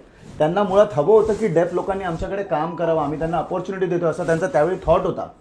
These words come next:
मग आता तो थॉट कुठे गेला? ज्या वेळेला, अ,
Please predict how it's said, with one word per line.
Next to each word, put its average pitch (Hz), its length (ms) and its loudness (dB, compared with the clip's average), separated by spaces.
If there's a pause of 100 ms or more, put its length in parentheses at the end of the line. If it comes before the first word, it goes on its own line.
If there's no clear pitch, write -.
(380)
मग 160 120 0
आता 160 240 0
तो 151 180 0
थॉट 214 140 4
कुठे 233 200 -2
गेला? 165 200 0 (1300)
ज्या 135 180 4
वेळेला, 170 420 0 (160)
अ, 127 220 0